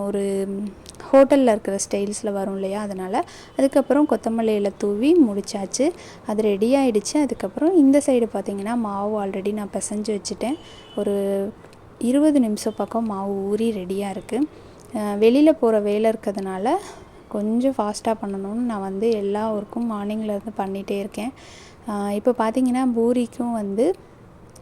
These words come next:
எண்ணெய் வந்து கொஞ்சமா சேர்த்து, ஒரு அகலமான பேன்ல நம்ம பண்றோம் அப்படின்னா எண்ணெய்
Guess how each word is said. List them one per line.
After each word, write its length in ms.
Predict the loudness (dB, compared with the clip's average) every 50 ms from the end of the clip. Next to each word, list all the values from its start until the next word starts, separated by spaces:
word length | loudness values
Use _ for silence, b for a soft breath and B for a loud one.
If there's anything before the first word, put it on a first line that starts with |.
| -20 -12 -4
எண்ணெய் 440 | 0 2 2 2 2 2 2 2 0
வந்து 240 | 0 0 -2 -2 -2
கொஞ்சமா 440 | -2 -4 -4 -2 -4 -4 -4 -4 -6
சேர்த்து, 580 | -6 -6 -4 -4 -4 -4 -2 0 0 0 0 -2 B B B B B
ஒரு 120 | 0 0 0
அகலமான 640 | 2 2 2 2 2 4 4 2 2 0 0 -2 -2 -2
பேன்ல 380 | -4 -4 -4 -4 -2 -2 -2
நம்ம 200 | -2 -2 -4 -6 -6 -6
பண்றோம் 460 | -6 -6 -6 -6 -4 -4 -4 -4 -4
அப்படின்னா 380 | -6 -6 -6 -6 -4 -4 -2 -2
எண்ணெய் 280 | -2 -2 -2 -2 -4